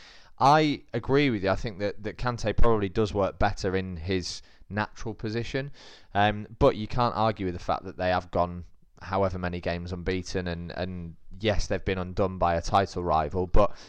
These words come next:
I don't think that Sarri's gonna rip up the rule book and change what he's doing tactically. It may just be that he decides to give Jorginho a go a little bit further forward.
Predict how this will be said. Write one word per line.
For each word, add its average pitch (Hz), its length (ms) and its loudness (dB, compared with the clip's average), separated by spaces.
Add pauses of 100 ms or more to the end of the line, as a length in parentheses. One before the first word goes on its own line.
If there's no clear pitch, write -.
(220)
I 117 140 4
don't 113 200 -2
think 92 220 -8
that 90 100 -10
Sarri's 92 420 -2
gonna 90 200 -6
rip 90 180 -2
up - 80 -8
the 90 80 -10
rule 95 220 -2
book 90 180 -6
and 90 100 -6
change 90 320 -6
what 87 180 -2
he's 90 100 -10
doing 90 200 -4
tactically. 95 540 -6
It 104 100 -6
may 143 240 0
just 110 240 -4
be 95 260 0
that 98 260 0 (500)
he 104 160 -4
decides 104 460 0
to 104 80 -6
give 101 500 -4 (640)
Jorginho 104 560 0
a 95 60 -2
go 98 220 2
a - 20 -2
little 98 180 -4
bit - 180 -6
further 98 280 -4
forward. 131 580 0